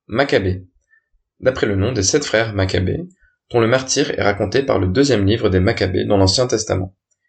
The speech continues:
et qui eut lieu au temps de Judas Maccabée, Maccabaeus, fils du prêtre Mattathias. Un Maccabée désigne maintenant un cadavre, le corps sans vie d'une personne décédée. Un mausolée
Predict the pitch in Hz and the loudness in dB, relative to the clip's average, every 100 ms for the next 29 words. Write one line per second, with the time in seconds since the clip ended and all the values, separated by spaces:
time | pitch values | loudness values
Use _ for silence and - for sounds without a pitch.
0 | _ - 135 135 113 95 117 - 110 139 | _ -4 -2 0 0 2 2 2 2 2
1 | 113 101 117 127 123 101 101 - - _ | 2 2 2 0 0 -2 -4 -4 -10 _
2 | _ _ _ _ - 98 95 104 104 107 | _ _ _ _ -4 -2 2 0 4 4
3 | 110 98 101 101 - - - _ _ _ | 4 2 0 -2 -4 -6 -8 _ _ _
4 | _ _ - 143 107 92 101 - - 107 | _ _ 0 0 0 -2 -4 -4 -4 -2
5 | 92 - - - - _ _ - _ _ | -2 -4 -10 -14 -16 _ _ -20 _ _
6 | _ _ _ _ - 107 135 131 95 98 | _ _ _ _ -4 0 2 2 2 0
7 | 101 95 92 92 90 95 95 - 104 104 | 0 2 2 2 0 0 -2 0 -4 0
8 | 127 - - - _ _ _ - 101 104 | 0 0 -4 -14 _ _ _ -10 -2 -2
9 | 101 120 101 98 92 95 - 104 104 107 | 0 -2 0 0 2 0 -2 -4 -2 -2
10 | 92 92 - _ _ _ _ _ _ _ | -2 -4 -10 _ _ _ _ _ _ _
11 | _ _ _ _ _ _ _ _ _ - | _ _ _ _ _ _ _ _ _ 0
12 | 98 95 92 95 123 110 90 - - | 2 4 4 6 4 4 2 0 -6